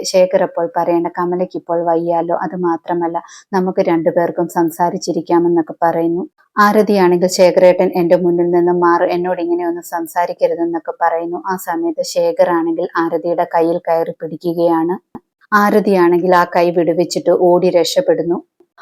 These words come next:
ആരതി റൂമിൽ പോയതിനു ശേഷം വിചാരിക്കുകയാണ്, "ഗൗരി ചേച്ചിയോട് എല്ലാ കാര്യവും പറഞ്ഞാലോ" എന്ന്. പിന്നീട് വിചാരിക്കുന്നു, "ചേച്ചിയെ ഒരുപാട് പ്രശ്നത്തിലാണ്, ഈ സമയത്ത് പറയണ്ടെന്നൊക്കെ." ഗൗരിയാണെങ്കിൽ ആരതിയുടെ അടുത്തേക്ക് വരുന്നു. ആരതിയോട്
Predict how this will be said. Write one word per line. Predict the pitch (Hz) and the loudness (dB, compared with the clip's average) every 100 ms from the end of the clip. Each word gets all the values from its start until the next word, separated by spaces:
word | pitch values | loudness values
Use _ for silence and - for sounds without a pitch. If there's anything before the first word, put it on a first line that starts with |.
| - | -4
ആരതി | 214 208 208 214 | 0 2 2 4
റൂമിൽ | 196 180 190 | 4 4 2
പോയതിനു | 190 180 170 170 175 | 0 2 2 0 -2
ശേഷം | - 170 - 170 | 0 -2 -2 -6
വിചാരിക്കുകയാണ്, | 165 175 170 180 - 170 170 | -4 -4 -4 -4 0 2 2
"ഗൗരി | 190 180 175 180 | 2 0 0 -4
ചേച്ചിയോട് | 185 175 160 175 165 | -4 -4 -4 -2 0
എല്ലാ | - 180 175 | 0 0 -2
കാര്യവും | 170 175 170 170 170 | -2 0 0 -2 -2
പറഞ്ഞാലോ" | 170 165 170 175 175 | 0 0 0 -2 -2
എന്ന്. | 175 165 175 175 - - | -2 0 -2 -4 -10 -6
പിന്നീട് | 220 190 190 185 | 0 2 2 0
വിചാരിക്കുന്നു, | 180 180 170 170 175 175 180 | -4 -2 -2 -2 -2 -2 -2
"ചേച്ചിയെ | 185 180 180 185 | -2 -4 -2 0
ഒരുപാട് | 175 170 175 170 170 | 0 0 2 2 0
പ്രശ്നത്തിലാണ്, | 180 165 - 175 185 175 170 - | -2 -4 -4 -6 -2 0 0 0
ഈ | 190 | -4
സമയത്ത് | 180 175 170 170 180 180 | -4 -2 0 0 -2 -2
പറയണ്ടെന്നൊക്കെ." | 175 175 175 165 170 170 156 175 - _ _ _ _ | -2 -2 -2 0 0 0 -2 -6 -8 _ _ _ _
ഗൗരിയാണെങ്കിൽ | 202 208 214 214 202 170 175 175 - | 2 4 4 4 6 6 4 2 2
ആരതിയുടെ | 185 175 165 185 180 | 2 2 2 0 0
അടുത്തേക്ക് | 165 - 165 - | -2 -2 -4 -2
വരുന്നു. | 170 165 170 180 | -4 0 0 0
ആരതിയോട് | 180 175 180 180 180 | 0 0 0 -2 0